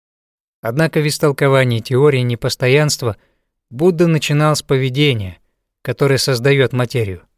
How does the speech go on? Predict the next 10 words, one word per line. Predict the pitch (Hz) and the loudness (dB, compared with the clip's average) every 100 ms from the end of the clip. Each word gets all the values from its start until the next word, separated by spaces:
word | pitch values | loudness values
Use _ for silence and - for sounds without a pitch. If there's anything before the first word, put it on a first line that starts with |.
| _ _ _ _ _ _ _ _ - | _ _ _ _ _ _ _ _ -8
А | 127 | -2
материя, | 139 151 160 139 123 - | -2 0 2 2 0 -2
известная | 123 120 135 - 127 110 | -6 -2 -2 -2 -4 -4
Будде, | 110 151 131 110 - _ _ _ _ | -4 -6 -4 -8 -10 _ _ _ _
представляет | 151 160 - 165 175 175 | -8 -6 -2 0 2 2
собой | - 160 160 | 0 0 0
даже | 147 156 151 | 2 0 0
более | 135 147 196 202 | 0 0 2 0
тонкую | - 170 127 - 127 | 0 0 0 -2 0
материю, | 123 - 135 113 98 | -2 0 0 0 -4